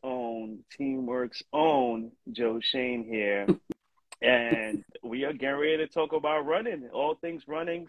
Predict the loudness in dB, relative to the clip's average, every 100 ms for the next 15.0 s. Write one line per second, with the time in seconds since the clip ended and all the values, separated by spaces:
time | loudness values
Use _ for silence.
0 | -10 -6 -2 -2 -2 -4 -6 -8 -20 -8
1 | -2 0 2 0 0 _ _ _ _ -2
2 | 0 4 6 6 4 0 0 0 0 0
3 | 0 0 0 2 0 0 -6 -2 0 2
4 | 2 0 0 0 0 -2 -2 0 2 0
5 | 4 8 8 8 2 2 2 4 4 2
6 | 2 -4 _ -20 -16 0 2 4 2 4
7 | 4 6 6 6 6 6 6 4 6 10
8 | 10 8 2 -6 -10 -8 -8 -6 -4 -4
9 | -4 -2 -2 -4 -8 -10 -10 -10 -8 -6
10 | -4 -4 0 0 0 6 10 10 8 0
11 | -4 -6 -10 -10 -12 -8 -6 -6 -8 -4
12 | -2 -2 -4 -4 -2 -2 -4 -14 _ 0
13 | 6 8 8 10 12 12 10 2 -4 _
14 | -10 -10 -12 -18 -2 4 4 4 0 0